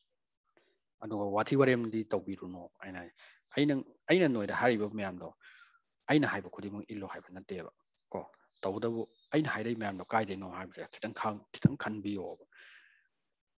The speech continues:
I have spent so much money. ꯄꯩꯁꯥ ꯃꯌꯥꯝ ꯃꯌꯥꯝ ꯇꯤꯡꯉꯒ ꯂꯣꯏꯔ ꯂꯥꯛꯈ꯭ꯔꯕꯅꯦꯕ ꯑꯩꯁꯨ ꯃꯌꯥꯝ ꯑꯃ꯫ ꯑꯗꯨꯅ ꯑꯗꯨꯒꯤ ꯅꯣꯂꯦꯖ ꯃꯌꯥꯝꯗꯣ ꯍꯥꯏꯗꯤ ꯀꯩꯗꯧꯕꯒꯤ ꯑꯩ ꯄꯩꯁꯥ ꯄꯤꯔ ꯇꯝꯃꯨꯔꯤꯅꯣ?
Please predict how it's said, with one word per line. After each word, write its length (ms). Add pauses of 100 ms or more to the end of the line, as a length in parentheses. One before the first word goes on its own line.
(240)
I 80
have 140
spent 300
so 140
much 260
money. 240 (1500)
ꯄꯩꯁꯥ 180
ꯃꯌꯥꯝ 340
ꯃꯌꯥꯝ 220
ꯇꯤꯡꯉꯒ 440
ꯂꯣꯏꯔ 280
ꯂꯥꯛꯈ꯭ꯔꯕꯅꯦꯕ 680
ꯑꯩꯁꯨ 220 (360)
ꯃꯌꯥꯝ 320
ꯑꯃ꯫ 200 (1400)
ꯑꯗꯨꯅ 220 (840)
ꯑꯗꯨꯒꯤ 280
ꯅꯣꯂꯦꯖ 460
ꯃꯌꯥꯝꯗꯣ 420 (540)
ꯍꯥꯏꯗꯤ 320 (260)
ꯀꯩꯗꯧꯕꯒꯤ 420
ꯑꯩ 140
ꯄꯩꯁꯥ 200
ꯄꯤꯔ 220
ꯇꯝꯃꯨꯔꯤꯅꯣ? 480